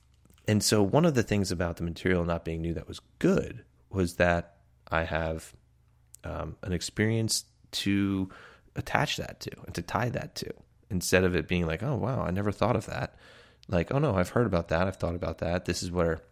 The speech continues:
I've succeeded with it. This is where I've sort of struggled with it." Um, and so you can kind of build out the, the, the breadth and the depth of some of these,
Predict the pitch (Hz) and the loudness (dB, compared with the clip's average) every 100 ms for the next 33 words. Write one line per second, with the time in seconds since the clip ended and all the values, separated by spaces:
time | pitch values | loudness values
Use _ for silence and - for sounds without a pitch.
0 | _ - 76 - - - - 85 92 98 | _ -6 -4 -4 -6 -4 0 2 2 2
1 | 101 135 - - 78 78 80 82 78 - | 2 0 -4 -6 -6 -6 -6 -6 -6 -6
2 | 78 76 - - 87 85 95 101 104 127 | -6 -4 -6 -4 -2 -2 0 2 2 0
3 | 147 - - - - _ _ 92 85 85 | -2 -8 -20 -20 -20 _ _ -2 0 0
4 | 82 82 80 - _ _ _ _ _ _ | -2 -4 -6 -10 _ _ _ _ _ _
5 | _ _ _ _ 104 95 - 101 98 92 | _ _ _ _ 0 2 2 4 2 0
6 | 101 107 117 87 - 95 92 92 92 87 | -2 -2 -2 -2 0 2 4 4 4 2
7 | - - - 85 82 - 80 - 82 - | -6 -20 -6 -4 -4 -4 -6 -4 -10 -10
8 | 80 85 90 - 85 78 - 98 - 90 | -2 0 0 -6 -8 -6 -4 -4 -6 -8
9 | 85 - - - - - 85 87 78 80 | -8 -10 -20 -20 -18 -6 -4 -4 -4 -4
10 | 80 | -4